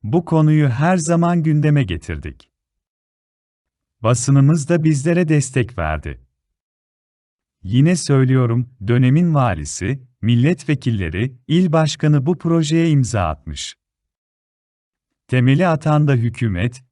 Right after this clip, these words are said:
inşaatı durduran da hükümet. Neden hükümet konağı bir anda iptal edilip yurt yapılması kararlaştırıldı?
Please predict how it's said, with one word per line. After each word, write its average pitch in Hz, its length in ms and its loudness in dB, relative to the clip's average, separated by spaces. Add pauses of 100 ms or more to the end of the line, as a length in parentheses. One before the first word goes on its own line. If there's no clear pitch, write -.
inşaatı 135 640 0
durduran 160 540 0
da 160 60 2
hükümet. 110 640 -4 (1500)
Neden 131 400 2
hükümet 135 580 0
konağı 139 420 2
bir 143 120 0
anda 135 320 2
iptal 135 440 -4
edilip 135 440 -2
yurt 160 240 -2
yapılması 143 560 0
kararlaştırıldı? 82 1080 -6